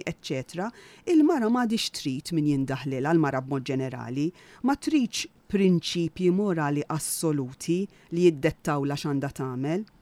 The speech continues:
Inti kif tinterpreta din is-sitwazzjoni u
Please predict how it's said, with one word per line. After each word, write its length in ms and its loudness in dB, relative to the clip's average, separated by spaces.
Inti 180 -4
kif 220 -6
tinterpreta 960 0
din 160 2
is-sitwazzjoni 1080 -2
u 140 0